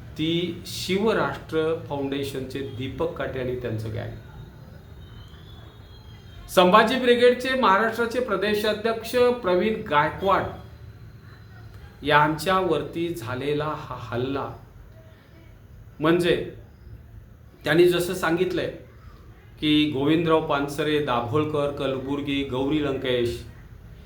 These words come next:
यांच्यावरील ज्या पुरोगामी विचार हा जो संपवायचा प्रयत्न करा अशाच पद्धतीचा हा घाणेरडा आणि हा प्रयत्न होता, हा राजकीय षडयंत्राचा भाग आहे असं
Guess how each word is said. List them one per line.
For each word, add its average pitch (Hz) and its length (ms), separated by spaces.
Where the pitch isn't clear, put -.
यांच्यावरील 233 760
ज्या 226 160
पुरोगामी 233 640
विचार 190 460
हा 190 220
जो 208 180
संपवायचा 214 640
प्रयत्न 180 460
करा 160 260
अशाच 196 420
पद्धतीचा 156 560
हा 147 180
घाणेरडा 143 760
आणि 165 180
हा 180 160
प्रयत्न 180 500
होता, 170 220
हा 151 200
राजकीय 143 360
षडयंत्राचा 135 640
भाग 123 260
आहे 117 300
असं 117 240